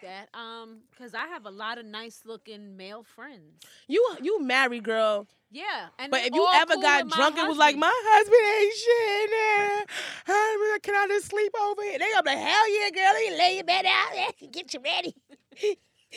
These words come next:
Speaker 2: He ain't
Speaker 1: No.
Speaker 2: shit, girl. Let me give you back massage. Make
Speaker 1: No.
Speaker 2: you feel good.
Speaker 1: Listen, my husband knows my every move. He knows my,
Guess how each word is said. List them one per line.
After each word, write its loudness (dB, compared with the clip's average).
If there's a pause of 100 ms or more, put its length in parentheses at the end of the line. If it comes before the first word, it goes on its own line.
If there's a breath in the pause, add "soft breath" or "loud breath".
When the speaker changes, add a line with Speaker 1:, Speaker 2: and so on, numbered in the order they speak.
(160)
Speaker 2:
He -2
ain't 2
Speaker 1:
No. -14
Speaker 2:
shit, -2
girl. -4 (160)
Let -6
me -4
give -4
you -8
back -6
massage. -4 (380 loud breath)
Make -6
Speaker 1:
No. -12
Speaker 2:
you -14
feel -4
good. -4 (120)
Speaker 1:
Listen, -14 (240)
my -4
husband -12
knows -14 (100)
my -14
every -16
move. -20 (260)
He -14
knows -10
my, -10